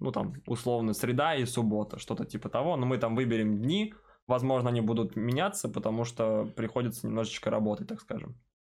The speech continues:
Так как пока наша аудитория, в принципе, равна нулю, по крайней мере, в Телеграме уж точно, нас там два, <laughs> я и Никита как бы.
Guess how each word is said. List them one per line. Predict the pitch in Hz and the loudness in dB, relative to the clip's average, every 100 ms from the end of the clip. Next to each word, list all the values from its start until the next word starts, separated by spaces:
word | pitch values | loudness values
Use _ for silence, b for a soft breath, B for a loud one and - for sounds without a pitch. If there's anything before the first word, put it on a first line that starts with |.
| _ | _
Так | 151 | 0
как | 147 - | 0 0
пока | 135 139 | 0 2
наша | 127 123 | 2 2
аудитория, | 123 123 139 123 | 2 2 2 2
в | 113 | 2
принципе, | 127 127 123 107 113 | 0 0 0 0 2
равна | 117 120 | 4 4
нулю, | 117 127 208 233 - _ | 2 2 2 -2 -8 _
по | 131 | 0
крайней | 123 127 | 2 4
мере, | 127 131 | 4 2
в | 123 | 2
Телеграме | 127 131 131 123 123 | 2 4 4 4 4
уж | 135 | 4
точно, | 180 190 180 | 2 2 2
нас | 151 139 | 2 2
там | 143 131 - 139 | 2 0 2 4
два, | 143 147 175 - | 6 4 4 0
<laughs> | 139 | 2
я | 160 156 | 4 4
и | 147 | 4
Никита | 147 190 196 | 2 2 2
как | 190 180 165 | 2 2 2
бы. | 156 | 0